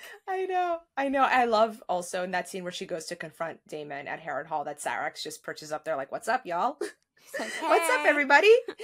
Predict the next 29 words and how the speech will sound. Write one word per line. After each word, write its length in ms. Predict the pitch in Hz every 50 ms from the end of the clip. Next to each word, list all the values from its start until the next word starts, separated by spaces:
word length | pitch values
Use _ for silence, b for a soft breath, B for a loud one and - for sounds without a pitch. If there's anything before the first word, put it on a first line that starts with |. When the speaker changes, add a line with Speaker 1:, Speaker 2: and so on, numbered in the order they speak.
| 466 392 -
Speaker 1:
You 140 | 277 302 285
try 180 | - 359 311
to 80 | 330 339
Speaker 2:
This 40 | 320
Speaker 1:
hurt 80 | 330 -
Speaker 2:
is 40 | -
Speaker 1:
my 120 | 262 302
mommy 340 | 311 262 220 196 208 233 262
and 100 | 247 240 214
I 100 | 196 202
will 120 | 226 247
burn 240 | 196 185 165 175 185
you 140 | 214 269 349
all." 360 | 453 466 226 180 185 214 214 B
<laughs> 60 | 349 B B B B B B B B B _ _ _ _ _ _ -
Speaker 2:
And 120 | 440 415
what's 260 | 427 494 494 - - - -
Caraxes 540 | - 466 403 311 339 370 - - 285 247 190
doing? 380 | 202 190 175 143 143 190 202
Just 180 | 208 294 330 -
still 240 | - - 285 285 339
sleeping? 380 | - 277 254 262 - 349 - 427 466 - -
That 140 | - 285 262
dragon 280 | - 294 262 226 226 226
has 160 | 233 208 190
Speaker 1:
Yeah. 60 | 208 202
Speaker 2:
not 140 | 190 196 -
seen 240 | - 233 208 202 180
battle. 460 | - 190 175 165 165 160 165 185 -